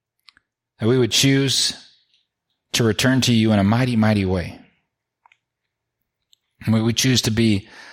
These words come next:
uh, lifters of others. And as you open times for us to lean on each other, Lord, that we are people that are, that are pulling each other up, not dragging each other down.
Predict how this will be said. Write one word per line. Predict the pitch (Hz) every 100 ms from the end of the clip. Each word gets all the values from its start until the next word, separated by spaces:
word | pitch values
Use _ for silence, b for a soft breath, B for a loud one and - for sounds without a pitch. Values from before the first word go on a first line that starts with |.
| B B B
uh, | 107 87
lifters | 101 165 - 139 104 85 - - B B B B _ _ _ _ _ _ _ -
of | -
others. | 165 104 78 - - b b b _ _ _ _ _ _ _ _ _ _ _ _ _ _ _ _ _ _ _ _ _ _ _ _ _ _ _ _ _ _ _ _
And | 117
as | 110
you | 123 135
open | 135
times | 120 131 127
for | 117
us | 123 -
to |
lean | 120 127 139 113 -
on | 131 123
each | 117
other, | 131 120
Lord, | 117 117
that | 113
we | 113 127
are | 117
people | - 120
that | 117
are, | 113 104 104
that | 110
are |
pulling | 101 - 147 127
each | 120
other | 120 117
up, | 123 120 - B B B B _ _ _ _
not | 117 120
dragging | 107 113 104
each | 104 110
other | 98
down. | 87 85 76